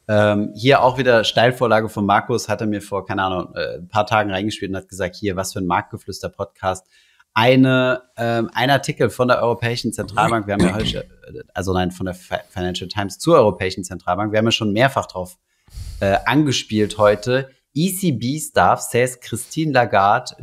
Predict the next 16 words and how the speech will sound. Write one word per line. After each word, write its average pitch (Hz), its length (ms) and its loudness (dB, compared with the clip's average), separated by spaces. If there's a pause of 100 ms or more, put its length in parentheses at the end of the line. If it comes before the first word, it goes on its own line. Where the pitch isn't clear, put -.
doing 110 360 0
poor 160 320 2
job 98 460 0
as 95 160 -10
a 92 60 -12
president. 98 680 -4 (520)
Union 180 880 2
survey 113 720 4
finds.“ - 640 -2 (160)
Also, 107 500 0 (160)
das 95 140 -10
erste 117 340 0
Learning, 90 280 -4
was 90 160 -12
wir 90 120 -8
haben, 110 340 -2